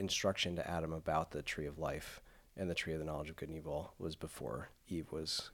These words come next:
created. And that just kind of, like, that threw me for a loop a little bit. I was like, "All right, is that for real?" And it's, like, literally, like, the verse before Eve is, like, created. And thinking through that of, yeah, it was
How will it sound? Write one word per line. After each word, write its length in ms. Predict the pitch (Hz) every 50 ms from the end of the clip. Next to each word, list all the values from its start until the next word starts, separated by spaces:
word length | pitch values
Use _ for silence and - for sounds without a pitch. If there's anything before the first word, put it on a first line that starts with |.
| -
created. 420 | - - - 82 82 78 85 101 113 - - - - - - - - - - - - - - - - -
And 480 | 113 104 98 95 87 85 87 85 - - - -
that 160 | 120 135 147
just 140 | - 135 -
kind 160 | - 135 110
of, 80 | 107 98
like, 320 | 92 90 87 85 - - - - - - - - -
that 180 | - 110 92 -
threw 160 | - - 151
me 100 | 147 127
for 160 | 107 - 117
a 80 | 107 98
loop 200 | 104 117 113 -
a 40 | 95
little 140 | 98 104 98
bit. 80 | 98
I 40 | 85
was 80 | 92 95
like, 140 | 95 -
"All 80 | 156 139
right, 160 | 92 78 65 - - -
is 80 | 139 139
that 200 | 196 269 285 -
for 120 | 269 277
real?" 380 | 190 208 302 311 311 294 240 - - 180 - - -
And 80 | 139
it's, 100 | 135 123
like, 240 | 147 135 123 - -
literally, 240 | 143 151 139 113 101
like, 140 | 101 101 -
the 80 | 104
verse 340 | 92 90 110 117 120 - -
before 540 | - - 104 - - - 113 113 113 104 98
Eve 320 | 90 95 101 107 101 90
is, 320 | 90 87 90 87 - - - - - - - - - - -
like, 180 | - 98 92
created. 520 | - - - 104 104 101 90 90 87 90 - - - - - - - - -
And 120 | 117 113 -
thinking 340 | - 156 160 151 143 123
through 320 | 107 - - - 131 123 117
that 260 | 117 110 107 98 87
of, 500 | 95 104 101 98 95 95 - - - - - - - - - - - -
yeah, 240 | - 127 165 202 -
it 120 | - 113 135
was 260 | 143 131 113 -